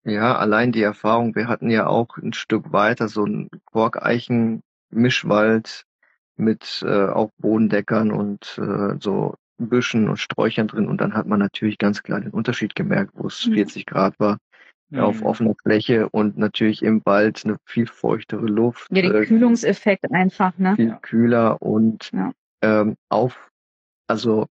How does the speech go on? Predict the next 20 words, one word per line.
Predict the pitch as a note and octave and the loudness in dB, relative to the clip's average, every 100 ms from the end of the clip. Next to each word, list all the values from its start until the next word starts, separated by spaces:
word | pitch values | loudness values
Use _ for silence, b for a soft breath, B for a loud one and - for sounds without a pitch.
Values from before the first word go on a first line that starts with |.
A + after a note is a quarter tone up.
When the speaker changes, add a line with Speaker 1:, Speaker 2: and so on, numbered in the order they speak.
| _ | _
Speaker 1:
auf | A2+ C3 - | -2 -2 0
dem | A#2 - | -4 -2
Felsen, | - A2 B2+ D3 C#3+ C#3+ D3+ - _ _ _ _ | -2 2 2 2 2 2 -2 -6 _ _ _ _
äh, | G#2+ A2 G#2 | 0 2 0
diese | A2 G#2+ A2 | -2 -4 -2
Humusschicht | C3 D3 C3+ - A2 - - | 2 2 2 -2 -4 -4 -6
von, | A2 G#2 G#2 - _ _ _ _ _ _ | -2 -2 -2 -10 _ _ _ _ _ _
da | - G2+ | -4 -2
waren's | G#2 A2 A2 | 0 -2 0
jetzt | A2 - _ _ _ | -2 -4 _ _ _
vielleicht | G#2+ - - - | -4 -4 -4 -8
fünf, | - B2 A2+ - - | -4 -2 -4 -10 -12
sechs | - B2 A#2 - - - _ b b b _ | -4 -4 -4 -10 -20 -20 _ b b b _
Zentimeter, | - - D3 A#2+ G#2 G#2 G2+ A2 - | -6 -2 0 2 2 2 2 0 0
aber | G2 G#2+ G#2 - - | 0 0 0 -2 -6
richtig | B2+ - A2+ - - - | -6 -2 -4 -6 -18 -14
schwarze | - - A2+ B2 - - | -10 -4 -2 -2 -4 -6
Humusschicht | B2+ C3+ A2 - A2+ - | -4 -2 -4 -2 -2 0
und | G#2+ | 0
darunter | G2+ B2 C3 B2 | 0 0 0 0